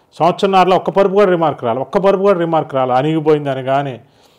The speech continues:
లేకపోతే బాగలేదని కానీ, నిద్ర పట్టట్లేదని కానీ, ఎలాంటి ప్రాబ్లమ్స్ అనేది రాలేదు అసలు. నా పరుపు వల్ల నడుము నొప్పి వచ్చింది అన్నవాళ్ళు కూడా లేరు అసలు. అన్నీ పాజిటివే. ఫర్దర్గా ఇంకెవరైనా మీకు గ్యారంటీ నేను ఎందుకు ఇవ్వట్లేదని కూడా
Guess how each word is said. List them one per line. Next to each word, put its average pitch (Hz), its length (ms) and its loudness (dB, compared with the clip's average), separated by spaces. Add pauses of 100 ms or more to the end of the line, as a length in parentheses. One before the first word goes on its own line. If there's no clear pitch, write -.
(200)
లేకపోతే 147 540 0
బాగలేదని 131 720 2
కానీ, 131 300 -4
నిద్ర 127 400 -4
పట్టట్లేదని 123 680 -6
కానీ, 131 200 -6
ఎలాంటి 147 400 -4
ప్రాబ్లమ్స్ 139 520 -2
అనేది 170 220 -2
రాలేదు 107 340 -4
అసలు. 104 240 -20 (720)
నా 135 100 0
పరుపు 151 300 0
వల్ల 165 140 0
నడుము 151 240 -2
నొప్పి 156 220 -4
వచ్చింది 143 220 -10
అన్నవాళ్ళు 143 300 -4
కూడా 165 140 0
లేరు 110 200 -6
అసలు. - 320 -20 (840)
అన్నీ 165 180 -4
పాజిటివే. 104 440 -4 (420)
ఫర్దర్గా 175 380 4
ఇంకెవరైనా 160 420 2
మీకు 160 180 -4
గ్యారంటీ 156 480 2
నేను 151 120 -4
ఎందుకు 156 220 -2
ఇవ్వట్లేదని 151 440 0
కూడా 170 140 0